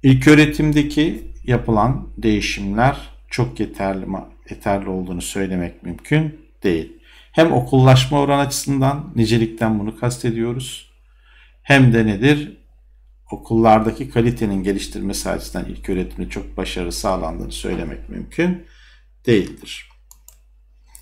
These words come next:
Peki yüksek öğretimde ne oldu? Yüksek öğretimde tabii ki büyük bir şanslık yaşandığını ifade etmiştik başlangıçta.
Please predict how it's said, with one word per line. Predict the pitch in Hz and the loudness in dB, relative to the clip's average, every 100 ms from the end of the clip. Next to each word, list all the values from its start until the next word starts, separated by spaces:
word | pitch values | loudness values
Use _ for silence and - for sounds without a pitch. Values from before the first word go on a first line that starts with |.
| _ - - - - - _ | _ -20 -20 -20 -20 -20 _
Peki | - 185 | -6 -4
yüksek | 185 - 185 185 | -4 0 2 4
öğretimde | 170 170 160 156 139 | 6 4 2 4 4
ne | |
oldu? | 113 92 92 139 151 | 4 2 0 -2 -2
Yüksek | 131 - 147 - | -4 -2 0 2
öğretimde | 135 131 131 120 | 2 2 0 0
tabii | - 98 - | -2 -4 -4
ki | - 120 | -6 -2
büyük | 120 123 | -2 -4
bir | 117 | -8
şanslık | - 113 110 - - 101 | -4 -2 -2 -8 -10 -8
yaşandığını | - 98 101 104 | -6 -6 -4 -4
ifade | 104 - - - | -6 -8 -10 -10
etmiştik | - - - - - | -14 -14 -14 -12 -8
başlangıçta. | - - 50 - - - 151 160 | -8 -6 -10 -10 -12 -6 -6 -6